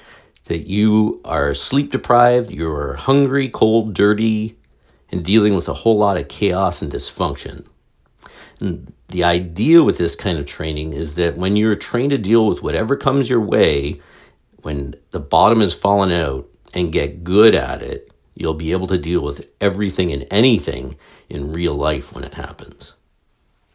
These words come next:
Now, a lot of self-defense systems don't understand this. They take the, what I call the cookie cutter approach.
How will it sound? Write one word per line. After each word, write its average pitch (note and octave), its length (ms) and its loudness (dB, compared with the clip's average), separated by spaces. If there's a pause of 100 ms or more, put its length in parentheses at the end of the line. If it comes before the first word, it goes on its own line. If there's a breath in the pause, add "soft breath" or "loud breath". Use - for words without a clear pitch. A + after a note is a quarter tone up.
(400)
Now, F2+ 220 0
a - 20 0
lot G2 280 2
of G#2 80 4
self-defense G2+ 840 -2
systems C#2 720 -10 (220)
don't D#2+ 260 -2
understand C#2+ 560 -8
this. - 300 -16 (300 loud breath)
They - 80 -12
take E2+ 240 -6
the, C#2+ 180 -8 (220)
what D#2 160 -8
I D2+ 80 -4
call D#2+ 200 -4
the D2 80 -14
cookie - 320 -6
cutter C#2+ 320 -8
approach. - 560 -14